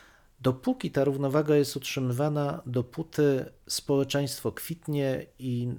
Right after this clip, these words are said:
nasz region jest uważany za jeden z najbogatszych tutaj. E, jeśli państwo porównają proces urbanizacji, gęstość miast na Śląsku z gęstością miast w Polsce i nawet w Czechach,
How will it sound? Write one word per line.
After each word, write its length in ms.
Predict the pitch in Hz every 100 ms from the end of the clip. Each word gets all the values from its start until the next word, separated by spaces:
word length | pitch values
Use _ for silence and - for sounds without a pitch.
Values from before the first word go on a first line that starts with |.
| 123
nasz 280 | 117 127 -
region 360 | 143 139 135 131
jest 200 | 123 131
uważany 420 | 123 113 127 123
za 140 | 120
jeden 220 | 117 117 104
z 80 |
najbogatszych 680 | 120 127 123 117 110 - -
tutaj. 460 | - - 110 - 147 _ - - - - _
E, 200 | 110 101 65
jeśli 440 | 65 165 117 - 123
państwo 580 | 135 143 - 131 123 117 - 110
porównają 600 | - 123 117 127 143 131 123
proces 600 | 135 143 131 - - -
urbanizacji, 1000 | 139 120 120 113 113 143 143 - 113 117 _ _ _
gęstość 680 | 104 135 180 165 - 110 -
miast 320 | 127 127 -
na 80 | 113
Śląsku 540 | - 127 123 - -
z 60 | 117
gęstością 560 | 117 113 - 139 -
miast 320 | 123 120 113 -
w 40 |
Polsce 420 | - 156 - 131
i 40 | 131
nawet 260 | 131 127
w 80 | -
Czechach, 460 | - 110 185 196